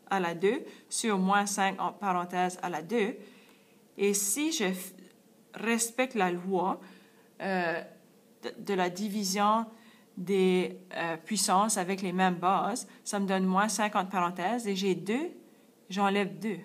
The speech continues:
Alors ceci, ça me donne moins cinq à la zéro. Et si je fais le calcul, ceci c'est vingt-cinq sur vingt-cinq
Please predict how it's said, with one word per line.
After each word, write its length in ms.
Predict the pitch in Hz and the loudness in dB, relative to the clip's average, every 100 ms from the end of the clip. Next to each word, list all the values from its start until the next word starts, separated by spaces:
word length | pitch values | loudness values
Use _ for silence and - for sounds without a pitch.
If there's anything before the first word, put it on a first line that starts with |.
| - | -6
Alors 240 | 180 180 | -2 0
ceci, 380 | 185 202 - 262 | -2 -4 -4 -6
ça 180 | - 180 | -4 -4
me 80 | 170 | -2
donne 280 | 180 180 185 - - - - - _ _ - | -4 -4 -8 -14 -20 -20 -20 -20 _ _ -10
moins 300 | 175 185 202 | 0 0 0
cinq 680 | - 180 190 196 - - - _ _ - - _ _ _ _ _ | -2 0 0 0 -8 -20 -20 _ _ -20 -20 _ _ _ _ _
à 120 | - 185 | -2 -2
la 180 | 170 | -2
zéro. 500 | 165 170 165 233 - - - - _ _ - - - - _ - _ - _ _ _ _ _ _ _ _ _ _ _ _ _ - | -4 -6 -2 -4 -4 -12 -20 -20 _ _ -20 -20 -20 -20 _ -20 _ -20 _ _ _ _ _ _ _ _ _ _ _ _ _ -10
Et 80 | 190 | -4
si 280 | - - 403 | 0 2 2
je 120 | 240 | 0
fais 200 | 196 269 | 0 0
le 120 | 190 | 2
calcul, 600 | 190 170 - 254 254 233 - - - - _ _ _ _ _ - - _ _ _ - | 0 -2 -2 -2 0 -2 -8 -16 -20 -20 _ _ _ _ _ -20 -20 _ _ _ -14
ceci 320 | - 233 233 | -6 -4 -2
c'est 160 | 285 208 | 0 2
vingt-cinq 560 | 175 202 202 220 220 214 | 2 2 2 0 0 -2
sur 260 | - 220 | -2 0
vingt-cinq 540 | 185 185 180 214 247 | 0 0 0 0 -2